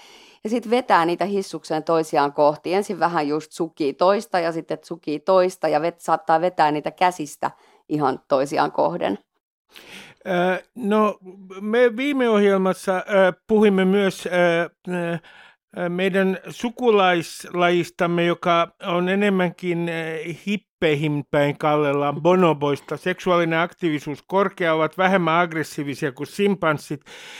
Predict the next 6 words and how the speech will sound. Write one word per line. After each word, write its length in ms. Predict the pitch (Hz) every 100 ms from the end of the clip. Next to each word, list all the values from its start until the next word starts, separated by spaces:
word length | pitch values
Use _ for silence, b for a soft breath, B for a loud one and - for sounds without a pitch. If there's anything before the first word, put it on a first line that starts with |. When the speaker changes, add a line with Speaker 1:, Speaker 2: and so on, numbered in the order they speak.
| B -
Speaker 2:
Tapahtuuko 560 | 233 311 294 - 214 -
tää 140 | 214
konfliktien 800 | 196 226 240 220 196 - 180 165
ratkaiseminen 880 | 185 202 - 185 170 151 147 143 147
bonobojen 760 | 170 226 220 160 147 143 123
keskuudessa 840 | 147 123 - 123 120 120 - -